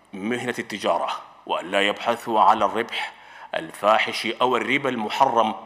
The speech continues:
لا في رمضان ولا في غيره، ولكن نرجو منهم بيع السلع الاستهلاكية بأسعار معقولة كي يتمكن كل مواطن شراء ما يريده من مواد غذائية في هذا الشهر المبارك،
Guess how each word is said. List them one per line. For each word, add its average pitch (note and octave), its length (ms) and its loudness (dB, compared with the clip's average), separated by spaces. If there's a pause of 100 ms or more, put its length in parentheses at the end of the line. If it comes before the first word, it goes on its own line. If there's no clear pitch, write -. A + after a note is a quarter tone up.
(400)
لا F#2+ 240 0
في G2+ 160 -4
رمضان G2 520 2
ولا G2+ 280 0
في G2 180 -6
غيره، A2+ 380 0 (580)
ولكن D3+ 460 0
نرجو C3 320 -2
منهم B2 500 -2
بيع A2 300 2 (480)
السلع G#2 500 2
الاستهلاكية G2+ 760 -4
بأسعار A#2+ 600 2
معقولة C3+ 680 2 (440)
كي A2 160 2
يتمكن G#2+ 720 -2
كل B2 300 -2
مواطن G#2+ 640 2 (360)
شراء G2+ 560 2
ما G2+ 160 0
يريده A2 540 -4
من G#2 160 -4
مواد G#2+ 340 0
غذائية G2+ 640 -2 (480)
في G#2+ 200 -4
هذا G2+ 360 0
الشهر F#2+ 360 -6
المبارك، F#2 640 -2